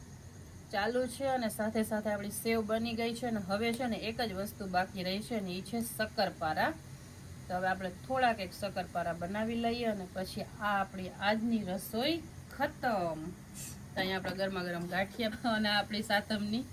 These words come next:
રસોઈ છે. હવે આપણે સવારે ખાલી ઠંડુ જ બનાવવાનું છે અને ઠંડુ આપણે બનાવશી ચણાનું શાક, રોટલા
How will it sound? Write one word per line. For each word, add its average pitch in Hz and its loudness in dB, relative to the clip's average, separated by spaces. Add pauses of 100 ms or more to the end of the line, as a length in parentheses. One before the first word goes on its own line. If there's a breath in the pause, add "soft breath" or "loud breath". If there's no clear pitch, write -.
(400 loud breath)
રસોઈ 208 0
છે. 254 -2
હવે 214 4
આપણે 190 2
સવારે 196 2
ખાલી 196 -2
ઠંડુ 214 0
જ 180 -6
બનાવવાનું 180 0
છે 220 -4
અને 196 -2
ઠંડુ 202 -4
આપણે 185 -2
બનાવશી 185 -2 (440)
ચણાનું 196 0
શાક, 196 2
રોટલા 196 0